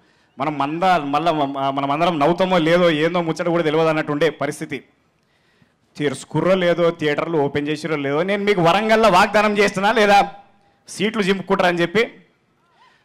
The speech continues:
నూట యాభై థియేటర్ల ఓనర్లు నాకు ఫోన్ చేసి, "నా సీటు పైసలు నాకు వాపస్ ఇయ్యి" అని చెప్తుర్రు ఇప్పుడు. అరే చెప్తే చెప్పినా కానీ నిజంగా సీట్లు చింపుతారా అనే మీరందరూ? ఆ? So,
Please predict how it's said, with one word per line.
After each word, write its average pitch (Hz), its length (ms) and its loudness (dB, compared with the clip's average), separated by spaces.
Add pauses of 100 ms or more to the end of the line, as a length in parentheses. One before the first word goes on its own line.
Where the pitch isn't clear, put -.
(120)
నూట 208 220 0
యాభై 220 380 4
థియేటర్ల 220 460 2
ఓనర్లు 208 440 4
నాకు 196 200 2
ఫోన్ 202 300 0
చేసి, 190 200 -2
"నా 208 140 -2
సీటు 202 260 -6
పైసలు 202 340 0
నాకు 190 160 0
వాపస్ 180 340 2
ఇయ్యి" 175 100 2
అని 208 80 -4
చెప్తుర్రు 190 280 -2
ఇప్పుడు. 127 220 -4 (2250)
అరే 208 120 -2 (120)
చెప్తే 220 300 0
చెప్పినా 247 220 0
కానీ 240 200 0
నిజంగా 233 300 -2
సీట్లు 220 260 -4
చింపుతారా 202 340 0
అనే 196 160 -2
మీరందరూ? 190 460 -2 (360)
ఆ? 240 160 -2 (3000)
So, 160 240 0